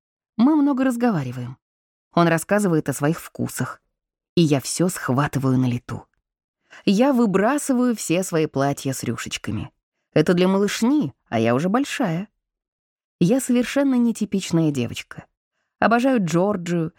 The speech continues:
героиню легендарной «Пятерки», моей любимой детской книжки. Джорджия — отважная,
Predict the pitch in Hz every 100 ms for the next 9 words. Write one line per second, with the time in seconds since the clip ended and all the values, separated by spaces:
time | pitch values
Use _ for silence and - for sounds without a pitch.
0 | _ 170 185 175 165 160 156 165 160 156
1 | 156 156 - 156 - 151 - _ - 170
2 | 165 160 160 170 147 143 - - - 143
3 | 135 - - _ _ _ _ _ _ 185
4 | 170 285 240 170 143 127 - - 196 190
5 | 180 220 196 151 143 135